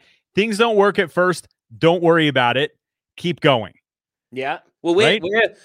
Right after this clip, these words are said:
Speaker 2: we're three years down that road with this show, still figuring out where we're going.
Speaker 1: I don't even know who you are.
Speaker 2: <laughs> Right. <laughs>
Speaker 1: Three years in, I'm, I'm still,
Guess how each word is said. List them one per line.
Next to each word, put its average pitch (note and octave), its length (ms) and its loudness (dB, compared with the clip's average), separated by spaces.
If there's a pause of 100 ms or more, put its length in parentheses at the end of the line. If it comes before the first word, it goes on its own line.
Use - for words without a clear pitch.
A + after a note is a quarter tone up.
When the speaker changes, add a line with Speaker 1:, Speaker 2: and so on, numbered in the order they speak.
(100)
Speaker 2:
we're F3+ 120 2
three A3+ 280 -6
years G#3 320 0
down C#3+ 240 0
that C3+ 160 -2
road C3 260 0
with C3 200 -4
this D3 160 -4
show, C#3+ 500 -2 (120)
still D#3+ 440 -2
figuring D3 420 -2
out C#3 300 -2 (180)
where C3 280 -2
we're C3 100 -2
going. F#2 400 -8
Speaker 1:
I E3 100 2
don't C4 160 2
even G3+ 200 -2
know G3+ 180 0
who G3+ 120 0
you F3 240 -2
are. G3+ 280 0 (340)
Speaker 2:
<laughs> A3+ 140 6
Right. B3+ 580 -2 (180)
<laughs> A#3+ 100 -2 (1040)
Speaker 1:
Three G#3 180 0
years A3 280 2
in, G#3+ 160 2
I'm, D#3 160 0 (120)
I'm D#3+ 120 0
still, G3+ 260 -2